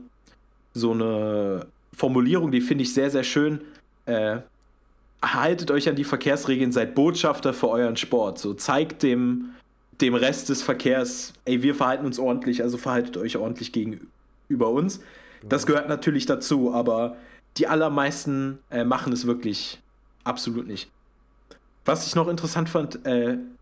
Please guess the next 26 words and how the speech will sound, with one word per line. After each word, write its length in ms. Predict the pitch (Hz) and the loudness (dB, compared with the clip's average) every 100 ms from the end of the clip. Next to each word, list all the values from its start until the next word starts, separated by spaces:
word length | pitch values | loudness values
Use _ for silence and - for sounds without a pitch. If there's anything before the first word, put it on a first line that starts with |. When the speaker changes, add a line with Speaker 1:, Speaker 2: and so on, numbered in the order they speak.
| _ _ _ - | _ _ _ -4
Speaker 1:
angesprochen 560 | 147 160 156 - 160 143 | 0 0 0 -2 0 0
hat, 120 | 127 | 0
Mathis, 300 | 135 - - | -2 -2 -2
auch 100 | 123 | -4
Thema 280 | - 143 135 | 0 2 2
Polizei. 480 | - 127 120 165 165 | 0 -2 0 0 0
Hattest 280 | 156 135 - | -2 -4 -2
du 20 | |
schon 200 | 170 185 | -2 0
mal 100 | 180 | 0
Probleme 680 | 175 143 139 160 180 180 180 | 0 0 2 2 2 0 0
oder 300 | 135 127 117 | 2 2 2
irgendwie 580 | 156 175 160 143 147 | 2 0 -4 -2 0
eine, 460 | 143 143 139 135 135 - - - _ | 2 2 2 0 -2 -8 -20 -20 _
einen 120 | 135 | -2
Kontakt 420 | 131 135 160 165 143 | 0 0 0 0 0
mit 120 | 139 | 0
der 80 | 139 | 2
Polizei, 540 | 147 139 143 160 214 | 2 0 0 0 0
während 240 | 208 190 | -2 -2
du 80 | 185 | -2
auf 140 | 165 175 | -2 -2
dem 80 | |
Rad 200 | 170 190 | -2 -2
unterwegs 380 | 190 185 190 190 | -2 -2 -2 -2
warst? 240 | 233 247 | -2 -2